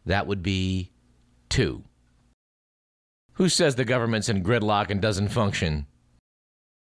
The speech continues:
All right, here's a stat from the What's Up With That file. According to Harper's, the portion of women whose attractiveness is judged by U S men to be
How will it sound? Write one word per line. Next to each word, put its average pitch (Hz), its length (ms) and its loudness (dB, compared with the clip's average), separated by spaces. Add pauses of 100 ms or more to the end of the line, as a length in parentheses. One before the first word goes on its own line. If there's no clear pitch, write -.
(500)
All 104 80 0
right, 90 80 0
here's 127 180 0
a 131 80 0
stat 123 300 -2
from 117 200 -2
the 98 160 -2 (100)
What's 117 340 0
Up 165 180 2
With 117 160 -2
That 139 240 2
file. 76 540 -2 (1000)
According 190 280 0
to 160 80 0
Harper's, 139 460 0
the 107 100 -4
portion 123 400 0
of 110 120 -2
women 185 440 0 (360)
whose 117 200 0
attractiveness 135 880 0
is 101 180 -2
judged 113 380 -2
by 117 140 2
U 117 200 0
S 113 180 0
men 117 300 0
to 113 100 -4
be 98 300 0